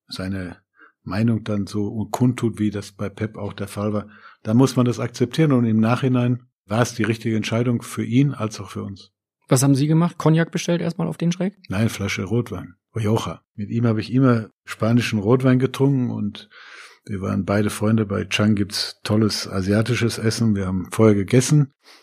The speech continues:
Speaker 1: und dann haben wir noch die Flasche Rotwein getrunken und dann hab ich, bin ich zu Fuß nach Hause gegangen und hab ihm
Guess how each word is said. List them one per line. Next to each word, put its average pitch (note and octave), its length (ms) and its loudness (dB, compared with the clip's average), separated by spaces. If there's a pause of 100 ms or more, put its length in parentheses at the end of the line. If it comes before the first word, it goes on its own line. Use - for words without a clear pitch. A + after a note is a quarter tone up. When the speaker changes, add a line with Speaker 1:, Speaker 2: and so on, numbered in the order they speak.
Speaker 1:
und G2+ 200 -2
dann A2 140 6
haben A#2+ 80 4
wir A#2 60 2
noch A#2+ 160 6
die A#2+ 120 -4
Flasche B2 300 6
Rotwein C#3+ 360 8
getrunken D3 500 2
und A#2+ 380 -2 (340)
dann A2+ 180 4
hab A#2 120 2
ich, - 220 -8
bin A2+ 140 4
ich B2+ 260 0
zu A#2+ 120 4
Fuß C#3+ 280 4
nach B2 100 8
Hause C3 220 4
gegangen A#2+ 320 0
und G#2+ 200 0
hab G#2+ 160 -4
ihm G#2+ 340 -2